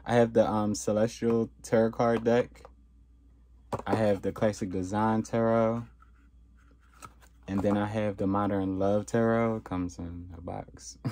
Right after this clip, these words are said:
So I think I'm gonna use the Celestial Tarot cards first. This was actually just gifted to me by a coworker, so I said, "Let's use it." And actually, the cards look a little bit different than what I'm used to, but, um, I've been practicing, so let's just give it a go. So this is the Celestial Tarot card deck.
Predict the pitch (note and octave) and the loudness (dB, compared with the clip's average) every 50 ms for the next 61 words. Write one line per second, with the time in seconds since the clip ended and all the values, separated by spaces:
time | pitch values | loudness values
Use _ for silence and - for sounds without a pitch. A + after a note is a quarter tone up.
0 | - - - - - - - - - - - - - - - - - - - - | -10 -12 -20 -20 -20 -20 -20 -20 -20 -20 -20 -20 -20 -20 -20 -20 -20 -16 0 4
1 | B2 A2+ A2+ - C3+ C3+ C#3+ C#3 C#3 C#3 C3+ B2+ B2 A#2+ - A#2+ A2+ G#2+ - - | 6 6 8 8 8 8 8 10 10 10 8 8 6 2 2 0 0 2 2 2
2 | A#2 A2 A2+ A#2 A#2+ - - B2 A#2 A#2 A#2 A#2 A2+ A2+ - - B2 A2+ A2+ G#2+ | 4 4 4 4 2 0 -2 -2 0 0 0 0 -2 -4 -2 0 2 2 2 2
3 | - A#2 A2 G#2 F#2 - - - - A#2+ B2 B2+ B2 - - B2 A#2+ B2 A2 F#2 | 2 0 0 0 -2 -6 -4 2 2 4 4 2 0 -2 -2 -4 -2 -2 0 0
4 | G#2 - - - A2+ G#2+ G2+ G2 A2 A#2+ A#2 G#2+ G#2 A2 A2 - G#2+ - - - | 0 0 0 -2 -4 -4 -2 0 0 0 0 0 -2 -2 -2 -2 -6 -6 -4 -4
5 | G2 G#2+ G#2+ G#2 G#2+ G2+ G2 G2+ G2 F#2+ F2+ - - - A2+ A2+ A#2 A2+ A2 A2+ | -2 -2 0 0 -2 0 0 0 0 0 -2 -4 -4 -4 -2 -2 -2 -2 -4 -6
6 | - G#2+ G#2 - F#2+ F#2 G2+ G2 - - - F#2 G2 - - - - - - - | -8 -10 -8 -6 -8 -8 -8 -8 -10 -10 -8 -6 -6 -6 -8 -10 -14 -18 -20 -20
7 | - - - - - - - C3 D3 D3 C#3+ C#3+ C#3 B2 F2 A2 A2 G2+ F#2+ A#2 | -20 -20 -20 -20 -10 0 4 6 6 6 8 6 6 4 4 4 4 4 4 4
8 | B2+ B2+ - C3 B2 B2 B2 A#2 A2 G#2+ - A#2+ A#2+ A#2+ A#2 A#2 A2+ G2 G#2 G2+ | 2 2 0 0 2 2 2 2 2 2 4 6 6 6 6 2 0 -2 0 -2
9 | G2 F2+ F#2 F2 D#2+ - F#2+ G2+ - - G#2+ G#2 G2+ G2 - F#2 F#2 F2+ F2+ F2+ | -2 0 -2 -2 0 0 0 0 0 -2 -2 -2 -2 -2 -2 -4 -4 -2 -2 -4
10 | F2+ E2+ E2 E2 F2+ G2+ G#2+ A2+ - - A#2+ A2 G#2+ G2+ - F2+ E2 E2 F2 - | -4 -6 -6 -6 -4 -4 -4 -6 -4 -2 -2 -2 -2 -4 -6 -6 -6 -6 -8 -12
11 | - _ - - - - - _ - - - - - - - F2 F2+ F2+ F2+ F2 | -14 _ -20 -20 -20 -20 -20 _ -20 -20 -20 -20 -20 -16 -12 -10 -8 -6 -6 -6
12 | F2 F2+ F#2 F#2 F2+ - F#2 G2+ G#2+ G#2+ G2+ - G#2 G2+ G2 F#2+ F#2 - - - | -6 -8 -10 -10 -10 -10 -8 -8 -8 -8 -6 -4 -4 -4 -4 -6 -10 -10 -10 -10
13 | F2 F2 - E2 E2+ E2 E2+ F2+ F2+ - - - F#2+ F2+ F2 E2+ F2 F#2 F2+ G2+ | -10 -10 -8 -8 -8 -6 -8 -8 -10 -12 -12 -10 -10 -10 -8 -6 -6 -6 -6 -4
14 | G2 G2 F2+ F2+ F#2 F#2 G2 G#2 A2+ A2+ - - F#2+ F#2 F#2 G#2 - - G#2 G#2 | -6 -4 -2 0 0 0 0 -2 -4 -6 -6 -4 -4 -4 -4 -6 -8 -8 -8 -6
15 | G2+ G2 - - G2 F#2 F#2+ G2+ G2 - - G#2 G2+ G2 F#2+ - - G#2 G2+ G2+ | -6 -6 -4 -4 -2 -2 -2 -2 -4 -4 -8 -8 -8 -8 -8 -4 -2 -2 -2 -2
16 | G2 - - G2+ G2+ G2 G2 G#2 G#2+ G#2+ - - - | -2 -4 -2 -2 -2 -2 -2 -2 -4 -4 -6 -10 -18